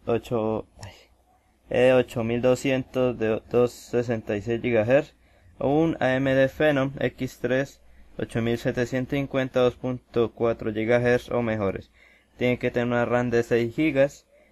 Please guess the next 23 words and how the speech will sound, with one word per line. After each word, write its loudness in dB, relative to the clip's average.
eh, 0
un 2
espacio 2
en 2
el 0
disco -4
duro 4
de 6
cincuenta -2
gigas, 0
eh, -2
esto, -4
una 2
de 4
video, 4
Nvidia 4
GeForce 2
G 0
T 2
X -6
quinientos -6
cincuenta -2
Ti, 2